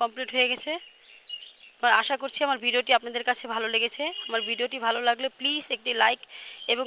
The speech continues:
কমেন্ট করে জানিয়ে দিবেন ভিডিওটি কেমন হয়েছে। আর আমার চ্যানেলে নতুন হলে চ্যানেলটি সাবস্ক্রাইব করে পাশে থাকা বেল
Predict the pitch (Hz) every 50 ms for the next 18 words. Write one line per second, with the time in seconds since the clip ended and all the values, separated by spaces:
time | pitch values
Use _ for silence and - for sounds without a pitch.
0 | 240 - 240 240 247 254 240 - 254 254 233 240 226 240 240 220 240 233 254 254
1 | 214 233 214 233 214 240 - 233 214 214 226 226 226 240 233 233 - - 302 359
2 | - _ - - - _ _ - - 233 240 247 254 - - 240 240 240 262 269
3 | 262 247 240 - - 247 240 254 262 294 - - 240 233 240 240 - 262 262 -
4 | - 214 202 - - 262 254 - - - 240 269 294 - 240 220 226 240 - 240
5 | 240 - - 214 220 220 220